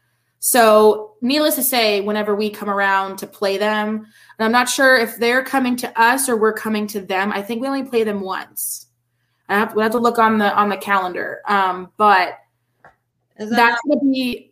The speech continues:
Speaker 1: a wildly important <laughs> game.
Speaker 2: Who are we playing tomorrow? I thought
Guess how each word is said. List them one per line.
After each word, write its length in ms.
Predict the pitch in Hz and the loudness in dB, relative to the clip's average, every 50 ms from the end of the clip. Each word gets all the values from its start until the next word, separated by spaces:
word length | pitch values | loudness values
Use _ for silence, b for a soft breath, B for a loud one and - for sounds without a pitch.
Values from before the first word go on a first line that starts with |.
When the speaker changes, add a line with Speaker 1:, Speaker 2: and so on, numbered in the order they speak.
| _ - | _ 2
Speaker 1:
a 120 | 214 202 | 2 2
wildly 1800 | 202 185 175 180 175 196 214 208 202 196 202 202 202 208 196 196 196 190 190 190 190 - - _ _ _ _ _ _ _ - 214 196 196 190 | 2 0 -4 -4 0 4 4 6 6 4 4 4 2 2 2 0 0 0 -2 -2 -4 -8 -12 _ _ _ _ _ _ _ -8 -6 -6 -6 -6
important 480 | 185 185 - - 190 180 - 190 180 - | -8 -10 -10 -10 -10 -10 -10 -12 -14 -12
<laughs> 80 | - | -10
game. 680 | - 170 - - 202 - 220 208 - 208 - - - - _ _ _ _ _ _ _ _ _ _ _ _ _ _ _ _ _ _ _ _ _ _ _ _ _ _ _ _ _ _ _ _ _ - | -10 -8 -6 -6 -4 -2 -2 -2 -2 -4 -10 -12 -14 -20 _ _ _ _ _ _ _ _ _ _ _ _ _ _ _ _ _ _ _ _ _ _ _ _ _ _ _ _ _ _ _ _ _ -16
Speaker 2:
Who 120 | 240 262 | -12 -10
are 180 | 269 269 262 262 | -8 -6 -6 -6
we 100 | 254 254 254 | -6 -6 -8
playing 440 | 254 254 247 247 233 233 226 220 220 | -10 -10 -10 -8 -10 -10 -10 -12 -12
tomorrow? 580 | - 214 214 220 226 233 220 202 180 165 160 | -10 -10 -8 -8 -6 -6 -4 -4 -4 -4 -4
I 80 | 175 175 | -6 -8
thought 360 | - 208 196 190 185 170 | -8 -10 -10 -8 -8 -8